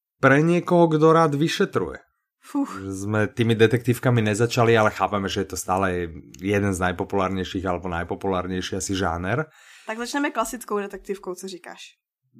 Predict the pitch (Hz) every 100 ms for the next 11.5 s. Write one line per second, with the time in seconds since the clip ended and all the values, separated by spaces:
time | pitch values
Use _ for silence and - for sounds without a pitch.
0 | _ - 113 113 - 123 104 82 - 101
1 | 95 78 226 247 269 254 220 226 214 240
2 | 214 214 226 226 240 233 262 208 208 233
3 | - 269 - 233 - - 233 240 233 208
4 | - 196 196 214 233 254 190 - 214 247
5 | - _ _ _ _ _ - 139 120 127
6 | 165 214 214 220 226 226 - 247 226 233
7 | _ 233 226 226 240 226 208 226 233 208
8 | 226 262 247 - 196 202 220 - - 202
9 | 202 202 - 214 208 - - _ - 214
10 | 196 196 202 196 196 220 214 190 208 202
11 | 208 208 247 185 180